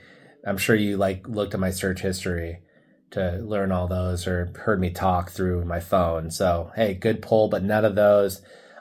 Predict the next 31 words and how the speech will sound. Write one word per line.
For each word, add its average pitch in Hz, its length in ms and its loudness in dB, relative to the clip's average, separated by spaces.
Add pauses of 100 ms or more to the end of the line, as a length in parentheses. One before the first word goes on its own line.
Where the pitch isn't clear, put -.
(100)
Um, 104 460 -2 (200)
I'm 120 140 0
gonna 170 180 6
call 131 300 6
you 127 100 6
Alfonso. 92 880 4
I 95 100 0
know 117 400 4
it's, - 360 -4
you 107 140 -6
know, 101 100 -4
you 98 80 -6
probably 107 260 4
don't 101 140 2
like 101 280 -2
it, 98 160 0
but - 220 -6
I, 98 140 -4 (140)
I 110 120 2
like 92 300 0
it. - 220 -8 (480)
And 104 120 2
I'm 101 100 0
gonna 98 120 -4
start 98 220 -2
calling 98 240 -2
you 92 80 0
Alfonso. 87 480 -2
And 82 100 -6
that's 113 220 2
okay. 110 500 2